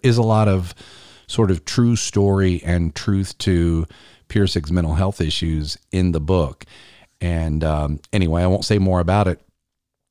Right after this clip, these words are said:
I just wanted to, uh, sort of play on words and share with you some leadership tenets that I have learned or affirmed.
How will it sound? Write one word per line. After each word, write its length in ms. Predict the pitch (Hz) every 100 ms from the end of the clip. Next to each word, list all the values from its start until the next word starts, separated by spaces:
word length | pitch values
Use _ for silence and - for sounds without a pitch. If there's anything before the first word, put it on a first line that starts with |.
| - -
I 180 | 117
just 260 | 127 127 -
wanted 440 | 110 101 98 92
to, 320 | - 101 92 90
uh, 100 | 87
sort 220 | 104 90
of 100 | -
play 240 | - 101
on 220 | 90 85
words 520 | 82 90 90 87 80 - -
and 320 | 87 82 82
share 220 | - 135
with 180 | 175 -
you 80 | 135
some 240 | - 104
leadership 480 | 113 202 226 240 -
tenets 420 | - 151 147 -
that 140 | 120 104
I 220 | 107 117
have 640 | 101 113 104 104 104 98 - - - - - _
learned 440 | 131 156 175 175 -
or 200 | 113 104
affirmed. 800 | 92 - 127 127 127 123 123 123